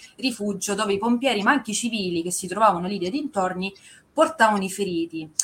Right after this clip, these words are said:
E anche a leggere tutte le lettere lì poi lasciate, che appunto si possono, si possono leggere, sono consultabili,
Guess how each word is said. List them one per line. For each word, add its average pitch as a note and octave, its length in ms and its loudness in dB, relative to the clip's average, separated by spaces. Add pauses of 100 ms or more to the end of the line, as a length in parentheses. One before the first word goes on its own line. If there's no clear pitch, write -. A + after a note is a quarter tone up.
(140)
E A3+ 80 -6
anche D4+ 260 0
a G#3+ 40 -4
leggere A3+ 480 -2
tutte A#3 280 -6
le G#3 100 4
lettere G3 420 0
lì G3 160 -4
poi F#3 180 -4
lasciate, F3+ 540 0
che E3 80 -10
appunto E3+ 360 -12
si F3 140 -10
possono, E3 880 -4
si - 140 -10
possono D#3+ 340 -8
leggere, D#3+ 420 -4
sono E3 220 -8
consultabili, E3 1040 -2